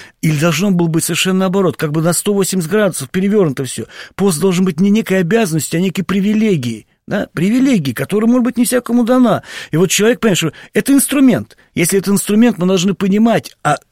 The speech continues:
собственно, как им пользоваться и зачем им пользоваться, да? Вот есть такая возможность, пост, да? И человек говорит: «Батюшка, благословите меня, хочу попаститься». А батюшка, естественно, как любой человек, который просит вот взять какой-то инструмент,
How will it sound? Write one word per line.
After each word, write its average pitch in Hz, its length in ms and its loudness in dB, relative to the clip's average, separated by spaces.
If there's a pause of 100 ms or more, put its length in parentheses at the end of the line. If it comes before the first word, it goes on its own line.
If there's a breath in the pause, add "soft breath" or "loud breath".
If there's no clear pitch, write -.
(200)
собственно, 180 360 -4
как 226 260 0
им 208 140 2
пользоваться 170 580 -2
и 220 120 0
зачем 202 480 0
им 151 80 -2
пользоваться, 104 600 -8
да? 208 220 -4 (400 loud breath)
Вот 170 240 2
есть 226 280 2
такая 196 300 0
возможность, 180 720 0 (120)
пост, - 520 -4 (340 soft breath)
да? 180 180 0
И - 40 -6
человек 160 200 -2
говорит: 123 180 -4 (300 loud breath)
«Батюшка, 127 480 0
благословите 180 680 2
меня, 117 120 2
хочу 135 300 -4
попаститься». - 760 -4 (200 soft breath)
А 104 80 -8
батюшка, 143 480 -2 (180 soft breath)
естественно, 185 460 -4
как 110 200 -6
любой 139 260 0
человек, 117 240 -4
который 110 240 -4
просит 135 340 -4
вот 101 140 -4
взять 123 200 -2
какой-то - 340 -8
инструмент, 185 460 -2